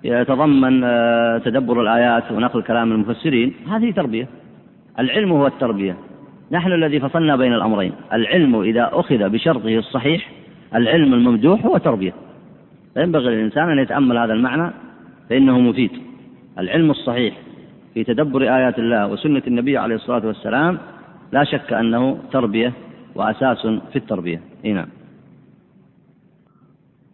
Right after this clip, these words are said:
يقول السائل هنا، آه، يسأل عن خصائص الأشهر الحرم والقتال، آه، وهل يجوز القصاص في هذه الأشهر؟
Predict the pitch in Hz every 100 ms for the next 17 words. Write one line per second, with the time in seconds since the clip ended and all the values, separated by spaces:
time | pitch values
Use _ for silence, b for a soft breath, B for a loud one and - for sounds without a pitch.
0 | _ _ - 120 156 143 - 156 131 117
1 | 110 123 110 - - - - - - -
2 | - - 104 104 135 139 123 107 110 110
3 | 127 117 - 101 98 110 - 110 95 135
4 | 107 101 - 101 95 104 113 98 - -
5 | - 92 95 92 90 98 98 90 85 -
6 | - - - - - - 110 110 107 120
7 | 98 - 101 110 - 95 90 92 - 107